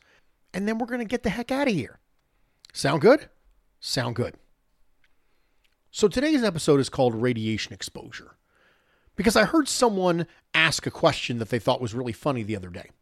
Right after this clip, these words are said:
They said, "Hold on now. You go to the doctor, and the doctor tells you you're gonna get an X-ray. And they put that gigantic metal-framed thing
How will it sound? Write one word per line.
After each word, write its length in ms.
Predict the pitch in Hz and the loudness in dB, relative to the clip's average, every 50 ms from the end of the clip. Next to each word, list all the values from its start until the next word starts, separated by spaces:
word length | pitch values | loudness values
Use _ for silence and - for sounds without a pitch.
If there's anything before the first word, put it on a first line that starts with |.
| _ _ _ _ _ _ _ _ _ _ _ _ _ _ _ - | _ _ _ _ _ _ _ _ _ _ _ _ _ _ _ 4
They 120 | 185 180 | 4 4
said, 200 | - - 190 165 | 6 4 2 4
"Hold 260 | 160 269 311 285 202 | 4 6 6 6 6
on 200 | 147 101 92 92 | 4 2 0 -4
now. 220 | 92 87 80 - - _ _ _ _ _ _ _ _ _ _ _ _ _ | -14 -16 -16 -18 -20 _ _ _ _ _ _ _ _ _ _ _ _ _
You 140 | - 143 139 | 0 0 4
go 180 | 117 214 269 311 | 6 6 6 6
to 60 | 320 | 2
the 80 | 302 | -2
doctor, 600 | 196 135 - - 92 90 - - - - - - - _ _ _ _ _ _ _ _ _ _ _ _ _ _ _ | -4 -4 -4 -6 -6 -6 -8 -10 -12 -12 -12 -12 -16 _ _ _ _ _ _ _ _ _ _ _ _ _ _ _
and 140 | - 160 151 | 0 0 2
the 40 | 127 | 2
doctor 300 | 175 196 214 214 - 202 | 2 2 0 0 -2 -4
tells 320 | - - 208 196 175 151 | 0 4 4 4 4 4
you 80 | 175 180 | 2 0
you're 80 | 165 | 0
gonna 160 | 139 147 147 | 0 0 0
get 160 | 131 131 127 120 | 2 2 0 0
an 100 | - - - | 0 -4 -10
X-ray. 520 | - - - - - - - - - - - _ _ _ _ _ _ _ _ _ _ _ _ _ _ _ _ _ _ | -12 -10 -10 -10 -10 -12 -16 -20 -20 -20 -20 _ _ _ _ _ _ _ _ _ _ _ _ _ _ _ _ _ _
And 260 | - 156 151 143 139 131 | 4 4 4 4 2 0
they 100 | 143 139 | 0 0
put 260 | - - 254 - - | 0 0 -2 0 4
that 180 | 208 190 185 156 | 4 2 2 2
gigantic 1000 | 123 147 143 127 120 107 107 135 165 180 170 - - 175 165 - - - - _ _ _ _ _ _ _ _ _ _ _ _ _ - | 0 2 2 2 0 0 0 0 0 0 0 0 -2 -2 -2 -4 -6 -16 -16 _ _ _ _ _ _ _ _ _ _ _ _ _ -12
metal-framed 1300 | 98 104 107 110 135 147 151 151 147 131 - - - 139 139 139 135 131 127 127 127 127 127 123 - - _ _ _ _ _ _ _ _ _ _ _ _ | -10 -6 -2 2 4 4 4 4 2 2 -2 -6 -6 -2 0 0 0 0 0 -2 -2 -4 -6 -8 -10 -14 _ _ _ _ _ _ _ _ _ _ _ _
thing 640 | _ - - - - 151 135 131 127 127 131 131 131 | _ -20 -8 -2 0 0 2 0 0 -2 -4 -4 -6